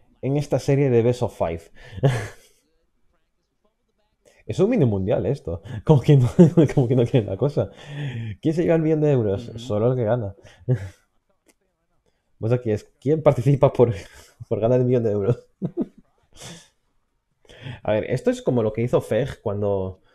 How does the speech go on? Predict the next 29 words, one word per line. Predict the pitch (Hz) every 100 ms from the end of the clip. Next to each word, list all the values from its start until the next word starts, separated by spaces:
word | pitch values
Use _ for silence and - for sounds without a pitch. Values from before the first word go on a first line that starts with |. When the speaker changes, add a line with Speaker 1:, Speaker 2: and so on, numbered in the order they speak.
| _ _
Speaker 1:
cuando | - 104
ganó | 107 120
el | 117
mundial. | 101 107 110 82 -
Él | - 131
se | - 151
clasificó | 135 139 131
al | 131
mundial | 117 110 117 135
no | 156
por | 185
una | 165 98
liga, | 147 131 -
se | 104
clasificó | 107 110 107 135 139
por | 123
un | 117 117 117 110
torneo | 110 110 120 175 - _ _ _ _ -
en | 127 127
el | 123 113
que | 110
ganó | 104 117 180 - _ _ _ _ _ _
en, | 117 110 104 98 92 92 90 85 82 85 82 _ _ _ _ _ _ _ _ _ _ _ _
creo | - 117
que | 127
fueron | 139 147 147
seis | - 143 139
suizos | 127 131 147
consecutivos. | - 131 107 92 110 90 - _